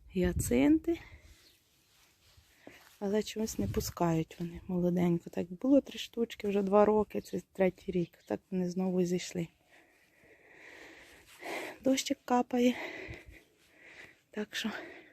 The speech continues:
трохи навела порядок. Можна йти до хати. Якраз добре, що я пішла до хати. Дощик пустився, затягнуло, так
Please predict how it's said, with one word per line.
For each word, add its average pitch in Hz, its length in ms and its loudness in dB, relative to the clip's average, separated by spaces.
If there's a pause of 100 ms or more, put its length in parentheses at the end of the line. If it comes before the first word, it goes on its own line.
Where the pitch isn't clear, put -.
(180)
трохи - 280 -10
навела 185 380 0
порядок. 262 640 -2 (720)
Можна 185 180 2
йти 185 240 -4
до 175 120 -4
хати. - 480 -20 (800)
Якраз 180 280 -16
добре, 190 300 -10
що - 160 -14
я 180 80 -12
пішла - 320 -10
до 196 140 -10
хати. 180 380 -14
Дощик 220 440 -6
пустився, 208 600 -4
затягнуло, 262 840 0
так - 340 -8